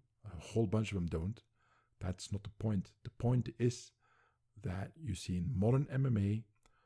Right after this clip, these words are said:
a lot of going back to the old traditional styles for inspiration, for new techniques to try out, for new I Ds.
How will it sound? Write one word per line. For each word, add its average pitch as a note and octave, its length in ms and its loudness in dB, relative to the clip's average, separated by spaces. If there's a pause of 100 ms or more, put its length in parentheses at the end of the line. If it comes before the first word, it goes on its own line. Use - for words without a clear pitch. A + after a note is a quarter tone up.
(540)
a - 40 -4
lot F#2+ 340 2
of G#2+ 100 0
going A2 280 2
back G2 340 0
to - 80 -6
the - 100 0 (120)
old G2+ 220 2
traditional G2+ 380 -4
styles F2 460 -8
for F#2+ 200 -2
inspiration, F#2 720 -6 (520)
for - 120 -4
new G2+ 220 6
techniques G2+ 460 -2
to - 100 -8
try G2+ 280 -6
out, - 180 -6 (440)
for G2 140 0
new G2 220 4
I F2 120 -2
Ds. - 380 -12